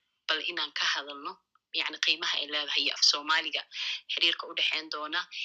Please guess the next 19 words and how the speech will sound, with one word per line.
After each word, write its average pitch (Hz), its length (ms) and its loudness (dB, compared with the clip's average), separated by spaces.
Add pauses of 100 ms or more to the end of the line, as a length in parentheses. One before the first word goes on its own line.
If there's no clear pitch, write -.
(140)
iyo 175 140 -6
muhiimadda 170 380 0
la 151 100 -2
noo 151 180 -2
leedahay 143 220 -2
annaga 143 200 -4
haddaan 139 200 -2
nahay 139 140 -8
mujtamac 143 400 0
Soomaali 139 480 0
ah. - 140 -6 (680)
Marka, 151 800 4
een, 147 280 -2
waqtiga, 151 520 -2
insha 147 320 4
Allahu 151 280 -2
tacaala, 151 460 2
aan 147 100 -2
jeclaysanay, 147 760 0